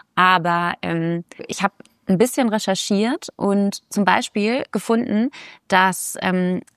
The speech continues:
Millennials sind laut mehreren Studien nämlich die am besten ausgebildete Generation, aber verdienen real weniger als die Generation vor ihnen in der gleichen Lebensphase, ne? Oh Wunder.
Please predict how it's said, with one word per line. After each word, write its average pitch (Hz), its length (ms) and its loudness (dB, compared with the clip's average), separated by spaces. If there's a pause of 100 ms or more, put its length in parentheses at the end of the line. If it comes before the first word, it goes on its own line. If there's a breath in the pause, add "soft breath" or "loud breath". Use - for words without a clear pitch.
Millennials 202 840 2
sind 233 360 0
laut - 180 2
mehreren 220 380 0
Studien 196 580 0
nämlich 190 240 -2
die - 160 -4
am 180 220 2
besten - 540 -2
ausgebildete 196 640 -4
Generation, 180 600 -2
aber 208 460 4
verdienen 208 420 2
real 202 540 0
weniger 233 500 2
als - 160 -4
die - 80 -6
Generation 196 800 -2
vor 330 320 0 (100)
ihnen 196 380 2 (140)
in 175 80 -4
der 160 100 0
gleichen 170 240 0
Lebensphase, 156 680 0
ne? - 140 -4 (340)
Oh 143 140 -2
Wunder. 220 300 4